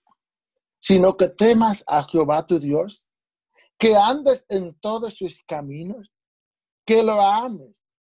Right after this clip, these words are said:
y sirvas a Jehová tu Dios con todo tu corazón y con toda tu alma, que guardes los mandamientos de Jehová y sus estatutos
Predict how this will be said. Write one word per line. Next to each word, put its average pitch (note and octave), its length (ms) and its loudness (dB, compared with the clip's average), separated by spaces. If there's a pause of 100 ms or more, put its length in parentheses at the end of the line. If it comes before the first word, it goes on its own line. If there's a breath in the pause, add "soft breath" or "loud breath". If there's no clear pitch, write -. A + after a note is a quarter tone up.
(360)
y G3 160 -10
sirvas A3 640 -10
a D3 140 -12
Jehová D3 400 -12
tu D3 220 -12
Dios D3+ 320 0 (400 loud breath)
con D#3 360 -2 (180)
todo A#3+ 540 0
tu F#4+ 240 0
corazón D3 960 -10 (600)
y F3+ 120 0
con C#3 420 -6
toda F3+ 360 -2
tu D3+ 200 -8
alma, D#3 360 -14 (720 soft breath)
que B3+ 140 2
guardes C#4 420 0
los A#3+ 160 -6
mandamientos G#3+ 720 -10
de G3 140 -10
Jehová F#3+ 340 -4
y G#3 40 -8
sus G3+ 180 -14
estatutos F#3 800 -8